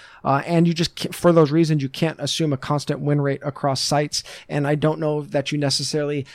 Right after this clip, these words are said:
have the volume available to be able to max out head-to-heads on the sites like you would on, um, on FanDuel or DraftKings. But if you just, like, do the math and look at that, to not at least consider moving some of your action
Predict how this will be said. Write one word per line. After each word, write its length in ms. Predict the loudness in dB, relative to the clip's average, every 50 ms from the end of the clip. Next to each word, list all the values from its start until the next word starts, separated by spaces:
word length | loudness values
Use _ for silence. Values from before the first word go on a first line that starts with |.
| -20 _
have 260 | -4 -4 -4 -2 -2
the 100 | -4 -6
volume 680 | -6 -8 -6 -4 -2 0 0 0 0 0 0 0 -2 -4
available 840 | -4 -6 -6 -4 -2 -2 0 0 0 -2 -2 -2 -4 -4 -6 -6 -10 _ -6
to 120 | -4 0
be 120 | 2 2
able 140 | 2 2 2 0
to 100 | 0 0
max 320 | 2 0 0 -2 0 0
out 240 | 2 2 2 0 0
head-to-heads 480 | -2 -2 0 0 0 0 0 -2 -4
on 80 | -6 -6
the 80 | -6 -6
sites 300 | -6 -6 -6 -6 -4 -4
like 160 | -6 -4 -4
you 100 | -4 -2
would 300 | 0 2 4 4 2 0 -4 -10 -20 -20 -12 -4
on, 340 | 0 2 4 4 4 4 2 0 -2
um, 520 | -2 -2 0 0 -2 -2 -4 -6 -8 -8 -8 -4
on 320 | -2 0 0 0 -2 -4 -10 _ -20 _ _ _ _ _ _ _ -20
FanDuel 420 | -18 -2 0 2 4 4 4 4
or 80 | 2 4
DraftKings. 520 | 4 2 2 2 0 0 -2 -2 -2 -4 -8 -12 -18 -20 0 4
But 120 | 4 4 4
if 140 | 4 -2
you 80 | -4 -4
just, 160 | -6 -6 -6 -8 -14 -20 -20 -14 -4
like, 420 | -2 -2 -2 -2 -6 -10 -4 2
do 160 | 4 6 6
the 80 | 6 4
math 260 | 2 0 0 0 -2
and 180 | -2 -4 -2 -2
look 200 | -2 -2 -2 -4
at 100 | -4 -2
that, 260 | 0 0 0 -2 -4 -8 -14 -20 -16 _ -2
to 160 | 0 2 2
not 360 | 2 2 0 0 -2 -4 -8 _ _ _ _ _ _ _ _ _ _ _ _ _ -2
at 200 | -2 -2 -2 -2
least 240 | -2 -2 -2 -2
consider 680 | -2 -2 -2 -2 -2 -2 -2 -2 -2 0 -2 -2 -4 -6 -8 -16 -12 -6
moving 480 | -4 0 4 4 4 4 2 0 -2
some 280 | -2 -2 -2 -2 -2 -2
of 60 | -2
your 140 | -4 -4 -6
action 640 | -6 -6 -6 -6 -8 -8 -8 -8 -8 -8 -10 -12